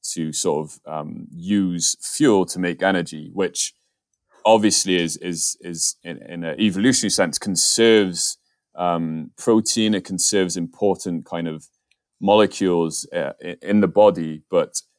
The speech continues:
in terms of, um, the current modern world we live in, where we have constant access to food,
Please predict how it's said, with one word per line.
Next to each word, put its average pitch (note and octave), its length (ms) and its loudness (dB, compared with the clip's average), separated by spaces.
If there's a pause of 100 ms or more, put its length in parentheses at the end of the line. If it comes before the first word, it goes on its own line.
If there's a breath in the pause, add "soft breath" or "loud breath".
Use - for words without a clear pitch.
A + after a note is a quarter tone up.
(140)
in F2+ 140 -4
terms G2 400 2
of, E2+ 220 -2
um, D#2+ 480 -2
the F2 80 -6
current F2 520 0
modern F#2+ 440 0
world F#2 280 2
we E2 120 -6
live G#2+ 200 2
in, F2+ 160 -2
where E2+ 140 0
we D#2+ 120 -8
have E2+ 280 -4
constant F2+ 440 -4
access - 500 -6
to - 120 -16
food, F#2 540 0